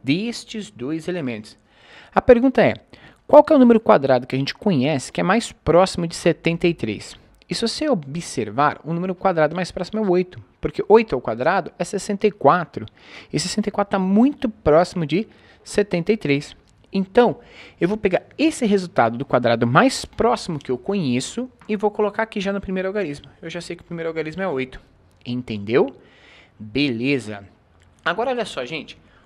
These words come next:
O quadrado que eu achei era sessenta e quatro. E sessenta e quatro é menor do que o número que tá aqui em cima, que é o setenta e três. Então, quando esse número aqui de cima for maior do que o quadrado que eu utilizei,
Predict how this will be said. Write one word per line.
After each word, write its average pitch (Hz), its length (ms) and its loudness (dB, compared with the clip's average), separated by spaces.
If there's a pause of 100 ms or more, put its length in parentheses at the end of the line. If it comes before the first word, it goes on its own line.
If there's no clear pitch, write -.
(120)
O 214 100 -8
quadrado 233 580 0
que - 120 -12
eu 127 60 -4
achei 139 400 -6 (160)
era 160 140 -2
sessenta 175 480 -10
e - 20 -6
quatro. - 400 -10 (140)
E 190 80 -10
sessenta 214 380 -8
e 185 40 -8
quatro 147 340 -6
é 135 60 -6
menor 156 580 -8 (380)
do 156 80 -16
que - 140 -12
o 214 80 -4
número 202 280 -4
que 202 80 -18
tá - 120 -8
aqui 208 160 -12
em 214 40 -10
cima, 180 320 -12
que 131 140 -12
é 131 40 -6
o 175 180 -10 (180)
setenta 180 560 -4
e 196 40 2
três. 127 300 0 (560)
Então, 196 220 2
quando 330 460 2
esse 294 240 0
número 294 360 4
aqui 269 200 -8
de 233 100 -4
cima - 340 -8
for 180 280 -6
maior 170 640 -2 (160)
do 127 120 -8
que - 120 -6
o 156 60 -2
quadrado 143 640 2
que - 100 -14
eu 123 80 -2
utilizei, 156 640 -2